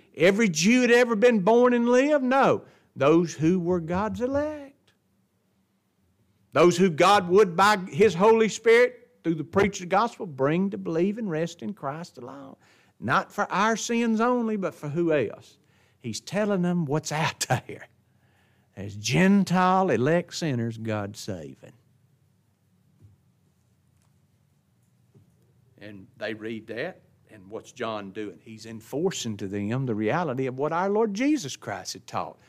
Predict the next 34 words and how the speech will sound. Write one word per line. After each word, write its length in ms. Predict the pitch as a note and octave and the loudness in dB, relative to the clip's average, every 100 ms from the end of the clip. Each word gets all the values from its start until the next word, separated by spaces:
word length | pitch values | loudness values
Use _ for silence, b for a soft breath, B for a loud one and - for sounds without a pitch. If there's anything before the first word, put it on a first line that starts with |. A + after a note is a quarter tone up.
| b b - | b b -16
"Other 280 | G#2+ A#2 D#3 | -10 -6 -6
sheep 360 | - E3+ E3+ | -6 -6 -8
I 120 | F3 | -10
have, 420 | F3 E3 E3+ F3+ E3+ | -8 -4 -4 -4 -6
which 240 | B2+ - | -10 -8
are 60 | A2 | -6
not 320 | A2+ C#3+ D#3+ | -6 -6 -8
of 80 | D3+ | -8
this 180 | E3+ | -10
fold, 480 | - D#3+ F3+ F#3+ E3 | -10 -8 -8 -8 -6
them 220 | B2 D3 | -4 -4
I 140 | D3+ E3+ | -4 -4
also 340 | E3 E3 F3 | -4 -6 -4
must." 180 | F3+ F#3 B B B - | -2 -2 B B B -4
Listen, 280 | C4 - b b - | -2 -2 b b -6
our 180 | F#3+ | -4
Lord, 260 | B3 A3 G3+ | 2 2 2
when 120 | D#3+ | -2
he 80 | F3 | -4
says 280 | - G3+ D#3 | 0 0 4
other 220 | A3 G3 | 2 2
sheep, 380 | - C4 C4 G3 | -2 -4 -4 -2
you 80 | B3 | 0
know 60 | |
what 100 | C4+ | 0
he's 140 | B3 G3+ | -2 0
doing? 300 | C#4+ C#4 - B B | 0 0 -2 B B
He's 260 | B3 B3 | 2 4
saying 280 | - B3 A#3 | 4 6 6
there's 200 | A3+ F3 | 4 4
Gentiles 840 | E3 D#4 E4+ - E3+ F#3 B3 D4 A3 | 4 6 6 4 4 8 8 8 6
that 120 | A3 | 8
are 120 | A3+ | 8
what? 520 | B3+ C4+ F#3 - - | 8 8 6 4 -4